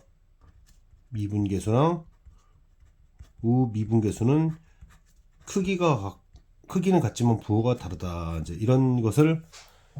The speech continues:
이용할 수 있게 될 거고요. 그래서 내려가는 건 이제 올라가는 상황이 생길 겁니다.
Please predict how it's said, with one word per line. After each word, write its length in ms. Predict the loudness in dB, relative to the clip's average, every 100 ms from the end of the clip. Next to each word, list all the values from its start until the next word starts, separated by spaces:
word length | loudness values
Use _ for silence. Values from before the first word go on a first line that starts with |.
| -12 0
이용할 380 | 4 6 4
수 320 | 2 0 0 0
있게 240 | 0 2
될 160 | 2 2
거고요. 640 | 0 0 0 2 2 0 -10 -6
그래서 160 | -2 2
내려가는 300 | 4 4 6
건 80 | 4
이제 80 | 4
올라가는 600 | 4 4 4 4 4 2
상황이 180 | 2 0
생길 300 | 0 -2 -4
겁니다. 500 | -6 -6 -2 -2 -2